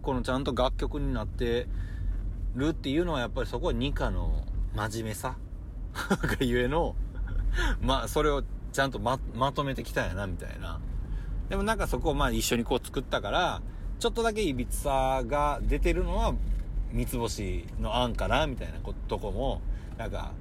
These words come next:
思ってもらいながら、あの、聴いてもらえたらなって。僕のこのアルバムの中で、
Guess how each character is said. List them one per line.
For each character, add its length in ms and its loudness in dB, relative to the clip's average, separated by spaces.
思 220 0
っ 20 -4
て 180 0
も 160 0
ら 100 2
い 80 2
な 120 0
が 100 2
ら、 340 0
あ 140 0
の、 460 -2
聴 140 -2
い 40 -2
て 100 -2
も 140 0
ら 80 2
え 60 0
た 100 -6
ら 120 -2
な 180 0
っ 40 2
て。 320 0
僕 260 0
の 300 0
こ 120 -4
の 280 -4
ア 60 0
ル 80 2
バ 140 0
ム 120 0
の 60 0
中 300 -2
で、 180 -6